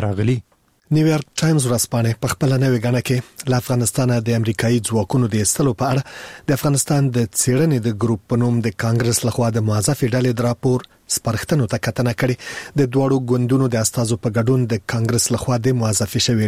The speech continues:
Speaker 2: ډلې د ولسمشر جو بایدن ادارې ته سپارښتنه کړې چې له افغانستانه د وتلو بهیر پڅ کړي. د سرتیرو د ایستلو په مسله کې له طالبانو سره د سولې د موافقې په اساس د مې د لومړۍ نیټې له مهلت څخه په شا شي او د دې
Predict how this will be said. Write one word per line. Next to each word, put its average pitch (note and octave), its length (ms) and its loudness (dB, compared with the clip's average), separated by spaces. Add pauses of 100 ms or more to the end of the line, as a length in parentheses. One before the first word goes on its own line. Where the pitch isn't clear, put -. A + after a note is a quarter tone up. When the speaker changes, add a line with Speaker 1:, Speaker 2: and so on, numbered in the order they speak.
Speaker 2:
ډلې D3+ 160 0 (500)
د - 20 4 (120)
ولسمشر C3 720 0
جو C3 180 2
بایدن C#3 560 2
ادارې A#2+ 480 0
ته A#2+ 120 0
سپارښتنه A#2 540 -2
کړې C3 260 2
چې C3+ 80 2 (380)
له B2 140 0
افغانستانه A#2+ 560 0
د A2+ 100 2
وتلو B2+ 400 0
بهیر A#2 340 0
پڅ - 280 0
کړي. B2 160 0 (400)
د A#2+ 100 0
سرتیرو A#2 500 0
د A2+ 120 2
ایستلو A2+ 360 0
په G#2 140 -2
مسله A#2+ 260 0
کې A2 220 -2
له G#2 140 -4
طالبانو A#2 460 0
سره A#2 160 0
د G#2+ 200 0
سولې C#3 240 2
د G#2+ 100 0
موافقې G#2+ 400 -2
په G2 160 -2
اساس D3 220 2 (500)
د - 20 4 (100)
مې C3+ 220 0
د - 20 -2 (120)
لومړۍ C3 360 2
نیټې A2+ 240 0 (120)
له G#2+ 140 2
مهلت A2+ 400 0
څخه G2+ 280 -4
په - 140 -2
شا E3 180 2
شي D3+ 140 2 (400)
او C#3 100 2
د C3+ 140 2
دې F3+ 80 2